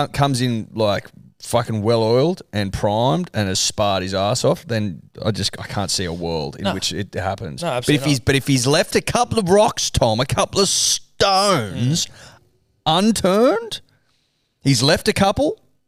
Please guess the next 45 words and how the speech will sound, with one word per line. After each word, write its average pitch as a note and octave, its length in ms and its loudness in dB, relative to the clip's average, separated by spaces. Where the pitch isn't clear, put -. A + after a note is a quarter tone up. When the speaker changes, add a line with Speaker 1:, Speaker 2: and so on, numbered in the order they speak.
Speaker 1:
turn, F3+ 420 2
no, A#2+ 220 2
turned D#3 400 -2
or C#3+ 40 4
Speaker 2:
Unturned. C#3+ 100 0
Speaker 1:
unturned? G#2+ 340 -2
Unturned. D#3 360 0
Speaker 2:
Unturned. A#2 540 -6
Speaker 1:
He's B2+ 100 2
left E3+ 160 2
a D#3+ 60 0
couple C3 280 4
unturned. A#2+ 580 2
Then C3 260 2
you, C#3 180 4
then B2 320 2
maybe B2+ 400 4
one A2+ 240 0
slips - 540 0
through A2+ 220 0
the G2+ 80 -4
guard. G2 260 0
Speaker 2:
The E2 60 2
thing A3+ 240 -2
I A3 100 2
like D#3+ 380 0
about A2+ 320 -6
it A2+ 80 -10
is G#2 360 -8
that A#2 180 -10
Francis C#3+ 600 -4
is A#2+ 240 -8
a A#2 60 -8
legitimate C3 760 -2
fucking C#3+ 520 -4
world C3 260 2
Speaker 1:
<coughs> - 100 0
Speaker 2:
champion. B2+ 680 -2
He's, C3 260 -2
uh, A#2 220 -6
and A#2+ 220 -6
was C3 240 0
essentially, C3 520 -2
before B2+ 360 -4
he A#2 300 -4